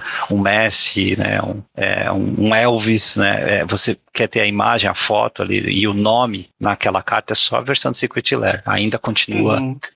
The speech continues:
Speaker 1: quase
Speaker 2: A parte
Speaker 1: que
Speaker 2: colecionável,
Speaker 1: inacessível.
Speaker 2: né?
Speaker 1: Isso, isso aí continua quase que inacessível. Mas mecanicamente tá um pouco mais abrangente. E junto eles anunciaram que o próximo Secret Lair vai ser de Stranger Things, aquela série da Netflix, que é de
Speaker 2: Muito boa, por sinal.
Speaker 1: crianças,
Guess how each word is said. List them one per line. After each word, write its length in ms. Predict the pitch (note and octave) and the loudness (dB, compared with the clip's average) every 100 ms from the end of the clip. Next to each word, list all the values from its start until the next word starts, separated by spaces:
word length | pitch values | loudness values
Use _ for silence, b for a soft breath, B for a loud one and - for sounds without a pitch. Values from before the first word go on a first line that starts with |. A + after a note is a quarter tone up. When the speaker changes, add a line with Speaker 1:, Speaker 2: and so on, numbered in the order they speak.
| - | -6
Speaker 1:
quase 280 | A#2+ A2 - | 0 0 0
Speaker 2:
A 20 | |
parte 80 | - | 0
Speaker 1:
que 60 | A#2+ | 2
Speaker 2:
colecionável, 920 | E3 E3+ F#3 E3 D3 E3 F#3+ F#3 D3 | 2 4 2 2 4 4 4 2 2
Speaker 1:
inacessível. 40 | |
Speaker 2:
né? 180 | C#3+ F3+ _ | 0 -4 _
Speaker 1:
Isso, 680 | A2 G#2+ G#2 G2 - G2 G2+ | -2 2 2 2 0 -2 0
isso 180 | G2+ - | 0 0
aí 80 | G2+ | -2
continua 320 | G#2+ - A2 | -4 -2 0
quase 220 | A2 G2 | -2 -2
que 80 | - | -2
inacessível. 500 | G#2+ - A#2 G2+ G2 | 0 2 0 0 0
Mas 200 | G2+ A#2 | 0 2
mecanicamente 960 | C3+ - C3 B2 C3 A2+ A2 C3+ - - B B | 0 0 -2 0 0 2 0 2 0 -2 B B
tá 80 | A#2+ | -2
um 60 | |
pouco 280 | A#2+ A#2 - | -2 -6 0
mais 220 | A#2+ A#2 | 0 2
abrangente. 840 | B2 A2+ B2+ B2+ G2+ F#2 G2 - - B B | 0 0 0 2 2 2 0 -2 -2 B B
E 160 | A#2 A#2+ | 2 4
junto 300 | C3 D#3+ - | 2 2 0
eles 180 | B2 | 0
anunciaram 640 | C3+ C3 A#2+ - A#2 A#2 B2+ | 0 2 0 2 0 0 -2
que 200 | - B2 | 0 0
o 40 | |
próximo 360 | - A#2 - A#2 | 0 -2 0 0
Secret 360 | - - G2+ | 0 -2 -4
Lair 160 | G#2+ G#2+ | 0 0
vai 120 | G#2 | 2
ser 160 | - A2+ | 0 0
de 100 | G#2 | 0
Stranger 540 | - - A2+ A2 G#2 F#2 - | 0 0 -2 0 -2 -2 -4
Things, 580 | A#2+ F#3 A3 - - - _ | 0 0 2 2 0 -4 _
aquela 320 | - A2 G#2 | -4 -2 0
série 220 | - G2+ | 0 0
da 140 | G2 | 0
Netflix, 840 | G2+ G#2 - - C#3 - - - - _ - | 0 0 -4 -2 -2 0 0 0 -4 _ -4
que 140 | A2 | 0
é 80 | G#2 | 0
de 100 | G2 | 0
Speaker 2:
Muito 140 | - - | -4 0
boa, 200 | G#2+ G2+ | 2 2
por 100 | C3 | 2
sinal. 300 | G#2+ C#3 C#3 | 2 2 2
Speaker 1:
crianças, 680 | G3+ - - - - - | 2 -2 0 0 0 0